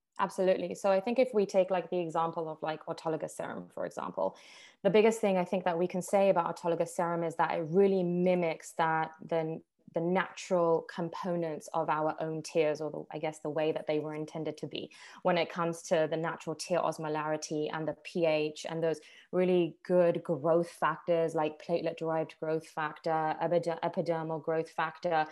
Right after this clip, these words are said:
the fibronectin, kind of all of that anti-scarring property that comes along with it. Um, also, it's preservative-free. So, you know, a lot of our drop options that we have available, we don't,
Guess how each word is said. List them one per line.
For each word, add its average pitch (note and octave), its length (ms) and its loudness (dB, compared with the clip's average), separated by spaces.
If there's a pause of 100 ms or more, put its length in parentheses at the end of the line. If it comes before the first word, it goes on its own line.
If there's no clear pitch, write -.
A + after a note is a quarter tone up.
(260)
the E3+ 60 -4
fibronectin, E3+ 1000 2
kind E3+ 200 -4
of E3 100 -4
all F#3 160 4
of F3+ 140 4
that D#3+ 280 0
anti-scarring E3+ 920 -4
property D#3+ 420 -6
that D#3 180 -2
comes E3+ 220 -6
along D#3+ 300 -2
with E3 120 0
it. D#3 160 0 (520)
Um, E3+ 480 0 (100)
also, A#3+ 280 4
it's A3 140 2
preservative-free. G3 1040 0 (200)
So, F3 480 4
you F3+ 80 -2
know, E3+ 300 0
a - 20 2
lot F3 160 2
of F#3 120 0
our F3 120 4
drop E3+ 300 0
options E3+ 340 -4
that E3+ 160 0
we E3+ 140 -2
have E3+ 240 -2
available, E3+ 560 0
we G3 100 -2
don't, F3 300 0